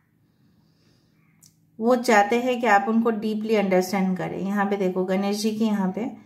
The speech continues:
फिर से यहाँ पे आ रहा है फेस। So सारी बाधाएं जो है, अब दोनों के बीच में जो रुकावटें हैं, वो ऑटोमेटिक गायब हो जाए, ठीक है, सारे evil energies out of door हो।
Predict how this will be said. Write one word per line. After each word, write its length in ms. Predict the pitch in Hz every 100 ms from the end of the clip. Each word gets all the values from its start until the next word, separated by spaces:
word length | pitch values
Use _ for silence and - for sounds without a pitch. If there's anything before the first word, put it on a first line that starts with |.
| _ _ _ -
फिर 160 | 220 208
से 300 | 208 185 - -
यहाँ 280 | 175 196 190 190
पे 100 | 185
आ 200 | 180 180
रहा 260 | 180 175
है 240 | 175 208 285 - - _ _ _ _ _ _ _ _ _ _ _ _
फेस। 500 | - 202 175 - - - _
So 300 | - 226 208
सारी 400 | 208 214 214 240
बाधाएं 720 | 240 202 185 190 214 214 226
जो 160 | 220 196
है, 220 | 190 170
अब 120 | 190
दोनों 260 | 190 202 214
के 80 | 220
बीच 280 | 208 202 214
में 100 | 208
जो 100 | 214
रुकावटें 680 | 190 185 175 180 214 202
हैं, 240 | 196 190 - - - _ _ -
वो 100 | 240
ऑटोमेटिक 500 | 233 254 269 269 285
गायब 380 | 214 185 175 180
हो 80 | 175
जाए, 240 | - - - _ _ -
ठीक 140 | 214
है, 80 | 220
सारे 340 | 214 220 196 214
evil 240 | 214 220 220
energies 580 | 208 196 196 214 226 226 226 - - - _ -
out 280 | 202 220 220
of 140 | 208 190
door 200 | 185 175 170
हो। 120 | 170